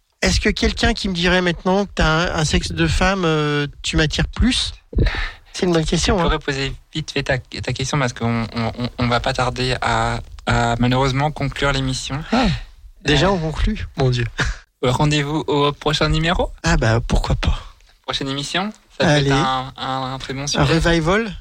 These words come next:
Speaker 1: Oui, on re-, on continuera de parler d'amour, on continuera de parler de transidentité et aussi de culture, parce que la culture, c'est important.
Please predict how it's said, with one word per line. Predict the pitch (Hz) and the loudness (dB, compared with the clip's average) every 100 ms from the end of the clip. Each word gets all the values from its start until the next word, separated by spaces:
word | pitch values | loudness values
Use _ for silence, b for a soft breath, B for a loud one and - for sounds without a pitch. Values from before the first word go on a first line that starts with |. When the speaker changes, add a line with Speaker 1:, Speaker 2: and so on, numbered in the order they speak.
| - _ - | -16 _ -2
Speaker 1:
Oui, | 156 165 160 | 2 2 2
on | 165 | 2
re-, | 160 160 - | 2 -2 0
on | 165 | 0
continuera | 180 170 175 165 | 2 2 2 2
de | 160 | 2
parler | 175 160 160 | 0 2 2
d'amour, | 156 165 208 269 269 b b b b _ _ 147 143 | 2 0 -2 -4 -8 b b b b _ _ -8 -2
on | |
continuera | 135 - 160 143 | -2 0 2 2
de | 143 | 2
parler | - 143 | 2 0
de | - | 0
transidentité | - 147 - 147 135 - 175 185 190 | 0 0 2 2 2 0 0 0 2
et | |
aussi | 156 - 170 | 0 0 -2
de | |
culture, | - 160 - 202 214 | -2 -2 0 0 0
parce | 180 - | -2 0
que | 147 | 2
la | 143 | 2
culture, | - 139 175 175 | 0 -2 -2 -2
c'est | - 151 | -2 -2
important. | 143 - - | 2 2 2